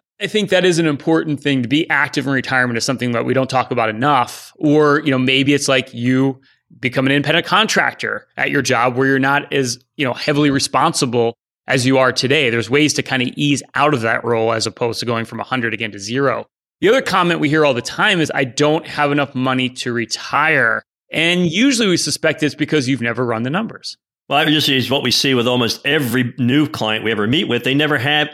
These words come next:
Speaker 2: anybody who's run the numbers for them. And I think the biggest issue for entrepreneurs, right, especially in the medical profession, in the legal profession, in corporate America, is, "Wow, what do I do when that paycheck doesn't hit my checking account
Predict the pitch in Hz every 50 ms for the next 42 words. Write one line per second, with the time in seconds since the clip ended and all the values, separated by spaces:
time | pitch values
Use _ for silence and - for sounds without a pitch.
0 | - 143 160 190 214 208 156 120 117 117 131 131 147 139 107 127 139 143 139 131
1 | 131 135 131 117 110 104 - - 160 165 156 127 104 98 113 139 160 175 - 220
2 | 202 - 196 - - 202 233 254 226 - - _ _ _ _ _ _ 160 175 -
3 | - 123 117 107 101 95 98 - _ _ _ _ _ - - 139 135 147 143 -
4 | 127 - 131 123 123 117 107 90 78 - - - - _ _ - 107 117 120 117
5 | - - 156 147 143 - 165 139 120 107 104 123 139 143 - 139 123 127 - -
6 | 135 127 123 113 - 131 123 120 123 117 92 90 92 117 147 147 139 123 135 120
7 | - 131 120 120 117 - 120 101 87 - - 143 143 - 147 127 117 131 135 135
8 | 123 - - 98 98 95 - _ _ _ _ _ _ - 131 127 123 113 - -
9 | _ _ _ - 170 208 170 120 107 127 165 202 196 196 196 156 120 117 117 113
10 | 113 117 117 123 127 123 117 120 - - 160 180 208 - - - 101 92 92 98
11 | - - - _ _ _ _ _ _ _ _ 127 131 139 160 135 135 139 135 127
12 | 120 117 - - - 180 185 185 - 165 139 95 - - 113 104 95 90